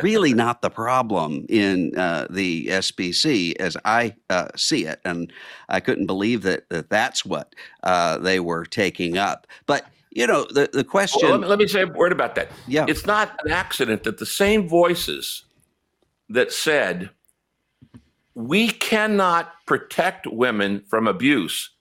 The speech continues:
Speaker 2: because of the autonomy of the local church," are the same voices that are saying, "But we can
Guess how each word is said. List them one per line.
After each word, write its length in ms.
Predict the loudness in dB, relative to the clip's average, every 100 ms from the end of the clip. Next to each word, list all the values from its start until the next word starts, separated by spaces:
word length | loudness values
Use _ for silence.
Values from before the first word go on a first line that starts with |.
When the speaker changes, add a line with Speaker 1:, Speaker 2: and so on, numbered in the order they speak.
| _ _ -20 -20 _ -6
Speaker 2:
because 400 | -4 0 0 2
of 100 | 2
the 80 | 2
autonomy 600 | 0 0 0 2 2 2
of 100 | 2
the 80 | 2
local 340 | 4 4 0
church," 640 | 0 2 2 -2 -8 -10 -14 _ _ -20 -4
are 140 | 0 0
the 100 | 0
same 320 | 2 2 2
voices 480 | 4 4 2 -2 2
that 160 | 2
are 180 | 4 2
saying, 340 | 2 0 0 -4 -2
"But 160 | 0 4
we 120 | 2
can 440 | 2 0 2 4